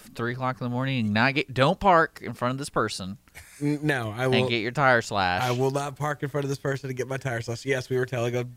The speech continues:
Speaker 2: very embarrassing story
Speaker 1: Are
Speaker 2: there.
Speaker 1: you, are you the danger lady man now?
Speaker 2: I, I guess so. Uh, <laughs> I don't have the, the smiley tattoo on my, on my backside, but, uh, no, yeah. As far
Speaker 1: What? What does that mean?
Speaker 2: Y-, oh, you've never seen that movie,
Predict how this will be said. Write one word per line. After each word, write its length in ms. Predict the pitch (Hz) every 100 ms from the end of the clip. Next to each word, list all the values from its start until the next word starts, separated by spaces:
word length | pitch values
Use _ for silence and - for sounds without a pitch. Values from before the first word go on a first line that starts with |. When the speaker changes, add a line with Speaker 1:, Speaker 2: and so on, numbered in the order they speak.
| -
Speaker 2:
very 200 | 110 123
embarrassing 400 | 120 113 113 135
story 360 | 113 104 104 - -
Speaker 1:
Are 40 |
Speaker 2:
there. 100 | 123
Speaker 1:
you, 160 | 90 120
are 80 | 135
you 140 | 156
the 100 | 165
danger 420 | 127 135 175 180 170
lady 260 | 165 196
man 240 | 196 202 196
now? 320 | 214 214 208
Speaker 2:
I, 140 | 135 135
I 60 |
guess 240 | 123 143 180
so. 380 | - 107 101 113 -
Uh, 340 | 127 127 117 107 - 120 - 233
<laughs> 420 | - 220 - -
I 80 | 156
don't 100 | 160
have 260 | 156 151 139
the, 160 | 139 113
the 100 | 135
smiley 380 | - 139 135 131
tattoo 460 | 143 135 - 139
on 100 | 123
my, 220 | 113 104 107
on 80 | 127
my 80 | 123
backside, 460 | 113 113 - 117 127
but, 180 | 117 - - _ _ _
uh, 140 | 151 151
no, 220 | 185 147
yeah. 240 | 151 147 113
As 140 | 131
far 180 | 117 131
Speaker 1:
What? 180 | 185 120
What 140 | 131
does 120 | 147 113
that 180 | 123
mean? 240 | 92 95 98 _
Speaker 2:
Y-, 120 | 143 - -
oh, 80 | 151
you've 180 | 143 156
never 240 | 160 165
seen 240 | - 170
that 120 | 175 175
movie, 320 | 180 202